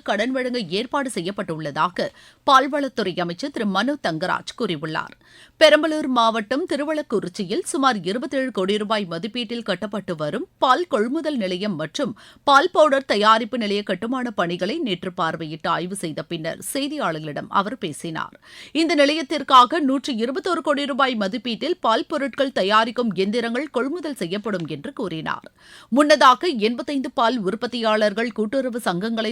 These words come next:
சேர்ந்த இரண்டாயிரத்து இருநூற்று இருபத்தி ஏழு பயனாளிகளுக்கு சுமார் மூன்று கோடி ரூபாய் மதிப்பிலான நலத்திட்ட உதவிகளை அமைச்சர் வழங்கினார். ஈரோடு மாவட்டம் கீழ்பவானி கால்வாயில் ஏற்பட்டுள்ள கசிவை சரி செய்ய நடவடிக்கை எடுக்கப்பட்டுள்ளதாக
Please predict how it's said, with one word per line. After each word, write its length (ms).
சேர்ந்த 400
இரண்டாயிரத்து 840
இருநூற்று 400
இருபத்தி 380
ஏழு 260
பயனாளிகளுக்கு 760
சுமார் 420
மூன்று 320
கோடி 260
ரூபாய் 320
மதிப்பிலான 600
நலத்திட்ட 480
உதவிகளை 500
அமைச்சர் 480
வழங்கினார். 580
ஈரோடு 400
மாவட்டம் 520
கீழ்பவானி 640
கால்வாயில் 520
ஏற்பட்டுள்ள 540
கசிவை 400
சரி 260
செய்ய 320
நடவடிக்கை 500
எடுக்கப்பட்டுள்ளதாக 920